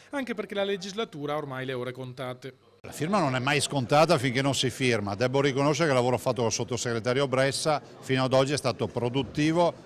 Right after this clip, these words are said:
Speaker 2: è stato anche in un ambiente di serenità, con l'ottica anche di accogliere le, le istanze.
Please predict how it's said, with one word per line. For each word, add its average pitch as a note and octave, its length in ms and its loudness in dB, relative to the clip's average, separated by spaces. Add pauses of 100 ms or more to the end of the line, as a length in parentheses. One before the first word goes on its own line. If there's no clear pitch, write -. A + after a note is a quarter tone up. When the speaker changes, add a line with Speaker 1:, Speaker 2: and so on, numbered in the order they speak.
(140)
Speaker 2:
è A2+ 140 -2
stato C3 320 0
anche C3 240 0
in A#2+ 80 -2
un B2 100 -2
ambiente B2 380 0
di A#2 80 0
serenità, C3+ 800 2 (180)
con C3 140 0
l'ottica B2+ 360 2
anche C3 200 2
di A#2+ 100 0
accogliere B2 600 4
le, A2 320 2
le A2 120 0
istanze. G#2 560 -2